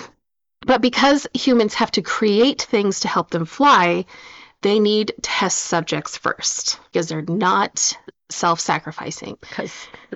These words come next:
Speaker 2: cowards.
Speaker 1: Yeah. And
Speaker 2: Sorry,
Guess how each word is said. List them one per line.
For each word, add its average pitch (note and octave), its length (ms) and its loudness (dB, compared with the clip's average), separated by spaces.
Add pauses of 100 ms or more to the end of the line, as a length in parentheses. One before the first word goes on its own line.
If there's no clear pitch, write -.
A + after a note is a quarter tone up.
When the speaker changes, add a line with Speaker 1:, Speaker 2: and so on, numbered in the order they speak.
Speaker 2:
cowards. F#3+ 840 4
Speaker 1:
Yeah. F#3 340 4 (600)
And G#3+ 400 6
Speaker 2:
Sorry, C#3+ 340 0